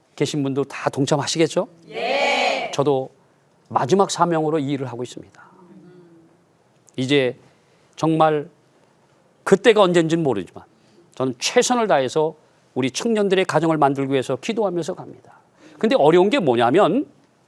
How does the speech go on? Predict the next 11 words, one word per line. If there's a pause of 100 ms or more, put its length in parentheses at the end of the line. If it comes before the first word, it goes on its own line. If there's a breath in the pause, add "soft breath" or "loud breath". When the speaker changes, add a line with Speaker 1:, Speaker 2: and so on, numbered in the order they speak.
(1500 soft breath)
Speaker 1:
우리
부모님들이 (180)
조금
생각을
좀
바꿔야
되고
청년들이
조금씩
내려놓으면
되는데